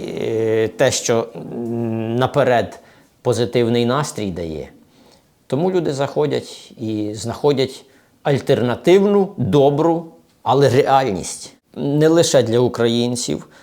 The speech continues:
Є, е, певний вододіл, е, між мусульманами і християнами. Мусульмани недолюблюють лелек, е,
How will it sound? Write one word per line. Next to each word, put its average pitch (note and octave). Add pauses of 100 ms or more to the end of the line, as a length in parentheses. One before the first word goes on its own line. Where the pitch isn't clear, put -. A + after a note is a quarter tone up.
(120)
Є, C#3
е, -
певний B2+
вододіл, A2+ (600)
е, A2
між C3+
мусульманами B2
і G#2+
християнами. D2+ (200)
Мусульмани A#2
недолюблюють A2
лелек, A2 (160)
е, G2+